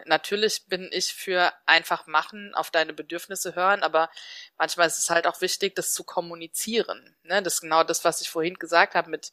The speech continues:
es ist wichtig, deine eigenen Grenzen zu kennen und die dann auch zu kommunizieren, damit sie nicht überschritten werden. Und das ist natürlich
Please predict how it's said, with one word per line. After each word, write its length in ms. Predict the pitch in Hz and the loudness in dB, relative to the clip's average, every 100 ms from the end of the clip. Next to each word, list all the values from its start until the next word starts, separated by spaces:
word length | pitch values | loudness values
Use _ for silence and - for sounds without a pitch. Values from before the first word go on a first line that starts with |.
| _ | _
es 160 | 156 - | -4 -2
ist 140 | - | -2
wichtig, 320 | 165 - 196 | -2 0 -2
deine 240 | 170 160 - | 0 4 6
eigenen 300 | 151 160 151 | 4 2 -8
Grenzen 460 | - 156 165 - | -2 -2 -2 -8
zu 140 | 165 151 | -8 -8
kennen 400 | - 165 180 208 _ _ | -6 -6 -6 -18 _ _
und 180 | - 160 | -14 -8
die 80 | 202 | 2
dann 180 | 175 170 | 4 6
auch 160 | 156 | 4
zu 120 | - 185 | 2 -6
kommunizieren, 920 | - 170 165 160 - - 262 220 220 | -4 -4 -4 -14 -10 -2 0 0 0
damit 260 | 196 156 - | 0 0 -6
sie 120 | 180 | -8
nicht 200 | 180 - | -6 -6
überschritten 580 | - 175 - - 175 123 | -2 -2 -2 -8 -10 -6
werden. 340 | 82 113 107 _ _ - - - _ - | -6 -6 -12 _ _ -20 -18 -18 _ -10
Und 140 | 160 _ _ | -10 _ _
das 260 | - 165 - | 4 4 4
ist 140 | 220 | -2
natürlich 800 | 214 202 - 208 202 202 - - | -2 -2 0 -2 0 0 0 -2